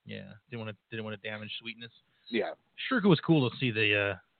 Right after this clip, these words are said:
Speaker 1: the football life with Barry Sanders, 'cause, boy, he doesn't regret it all leaving, man.
Speaker 2: He doesn't.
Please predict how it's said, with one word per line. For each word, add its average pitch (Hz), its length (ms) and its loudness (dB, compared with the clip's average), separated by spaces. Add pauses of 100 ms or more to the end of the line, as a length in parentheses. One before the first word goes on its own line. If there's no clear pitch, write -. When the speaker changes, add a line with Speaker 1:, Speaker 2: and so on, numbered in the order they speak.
(140)
Speaker 1:
the 107 300 -4
football 120 340 4
life 110 280 4
with 107 120 -4
Barry 107 260 4
Sanders, 110 260 0
'cause, 117 140 0
boy, 151 220 4
he 202 80 8
doesn't 190 240 4
regret 135 320 -4
it 127 80 -2
all 175 280 2
leaving, 95 340 -12
man. 104 140 -6
Speaker 2:
He 170 80 6
doesn't. 151 360 4